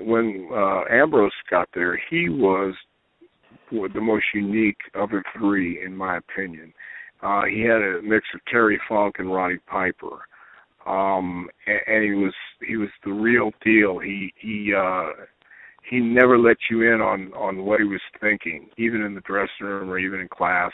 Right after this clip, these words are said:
Or he, that, that was the, the good part about him. He kept that mystery about him, even though you knew he was working. He, he didn't tell you he was working.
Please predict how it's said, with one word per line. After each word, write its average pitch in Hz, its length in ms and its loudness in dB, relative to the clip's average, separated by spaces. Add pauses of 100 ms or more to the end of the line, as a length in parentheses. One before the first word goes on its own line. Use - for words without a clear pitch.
(120)
Or 87 160 -10 (460)
he, - 360 -6
that, 110 220 6
that 110 140 4
was 104 180 -2
the, 101 140 -8 (140)
the 98 60 -16
good 95 240 -4
part 98 160 0
about 92 220 -6
him. 90 60 -12
He 95 80 -10
kept - 260 -6
that 95 220 -4
mystery 98 560 0
about 95 320 -2
him, 101 100 -4
even 101 260 -4
though 98 140 -2
you 92 160 -6
knew 98 200 -6
he 101 120 2
was 95 220 -6
working. 104 420 -2 (100)
He, 101 300 -8
he 104 120 -6
didn't 98 280 -4 (220)
tell 101 180 2
you 87 140 -4
he 95 120 -4
was 87 220 -12
working. 87 380 -14